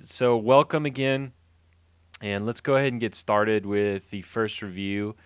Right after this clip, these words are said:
Um, the first one is The Witch, and, uh, it is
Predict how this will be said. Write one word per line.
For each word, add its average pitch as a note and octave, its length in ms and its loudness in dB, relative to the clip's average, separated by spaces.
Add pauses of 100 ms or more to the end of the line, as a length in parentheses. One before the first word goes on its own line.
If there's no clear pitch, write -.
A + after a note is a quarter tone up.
(360)
Um, F2+ 760 -4 (120)
the G2 80 -8
first - 300 -4
one A#2+ 240 -4
is G2+ 320 -6
The G2+ 100 -4
Witch, G#2 720 -4 (560)
and, F#2+ 640 -6
uh, F2+ 400 -2 (120)
it G#2 220 -6
is G2 600 -4